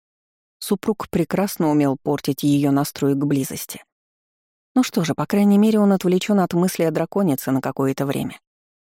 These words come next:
Почему-то это казалось Лоре очень важным, чтобы цепкое колдовство Мэриган отпустило Вэлла. Он двигался, то и дело больно впиваясь пальцами в ягодицы Лоры. Она давно уже привыкла к синякам на своём мягком месте и лишь коротко шипела, когда мужчина сжимал её плоть слишком сильно.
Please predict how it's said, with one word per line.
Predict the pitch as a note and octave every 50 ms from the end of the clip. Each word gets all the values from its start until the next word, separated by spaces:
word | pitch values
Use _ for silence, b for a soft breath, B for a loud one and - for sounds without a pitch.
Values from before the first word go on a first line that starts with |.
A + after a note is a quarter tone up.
| _ _ _ _
Почему-то | - F#3+ - - G#3 G#3+ G#3+ G#3 -
это | F3+ F3+ F3 F#3+
казалось | - E3+ E3+ F#3 F#3+ F#3 F3+ E3+ -
Лоре | - E3+ F#3 F#3+ F#3 F3
очень | F3 F3 - - F#3 F3+
важным, | F3 F#3 F#3 F3 D3 C#3 - F#2 F2+
чтобы | - - C3 - -
цепкое | - - - D#3 - - D#3 C#3+
колдовство | - - C#3+ C#3 C#3+ C#3+ D3 - - - E3+ D#3
Мэриган | D3 D3 D#3 E3 D#3+ C#3+ C#3 C#3+ C3 C3
отпустило | C3 - - - D#3+ - - - - D#3+ C3+ C3
Вэлла. | C3 C#3 D3 D3 C3 B2+ - - _ _ _ _ _ _ _ _ _ _ _ _ _ _ _ _ _ _ _ _ _ _
Он | - D#3+ D3+
двигался, | C#3+ D#3 E3+ E3 D#3+ D3 C#3 C#3 - C#3
то | - -
и | C3+ C3+
дело | D3 D3+ D3+ C#3 C3
больно | A#2+ D3 D3 D3 C#3+ C#3+
впиваясь | C3+ - - D3 C#3+ C#3+ C#3+ -
пальцами | - - D3+ D3+ D3+ - D3 C#3+ C#3+
в | C#3
ягодицы | C#3+ C#3+ C#3+ D3 C#3+ C#3 C#3+ C3+ - - D#3+ D#3
Лоры. | D3+ D3 B2+ A#2 - - - _ _ _ _ _ _ _ _ _ _ _ _ _
Она | - G#3+ G#3 G#3+
давно | G3 G3+ G3+ G3+ G3 F3 D3
уже | C#3 D3 -
привыкла | - D#3 C#3+ C#3+ C#3+ C#3 - -
к | C3+ -
синякам | - - - D#3 C#3+ C#3 - E3 D3+ C#3
на | C3 C3
своём | - - C3+ C#3 C#3
мягком | C#3 C#3 C#3 - - - C#3+
месте | C#3+ C#3+ D#3 D#3+ - - - D#3
и | E3
лишь | F3 E3 - -
коротко | - E3+ F3 F3 E3 - - - D#3+
шипела, | - - E3 D#3+ - F#3 F#3+ F3+ F3
когда | D#3 - C#3 D3 D3 C#3+
мужчина | D3 D3 C#3+ - - E3+ D#3+ D3+ C#3
сжимал | C#3 C#3+ C#3+ D3 D3 D3 D3
её | D3+ C3+ C3+ C3 C#3
плоть | - - D3+ D3 -
слишком | - - - C#3+ C#3 - - - D3 D3+ C#3+
сильно. | - - - D3+ C3 B2+ A#2 G#2+ -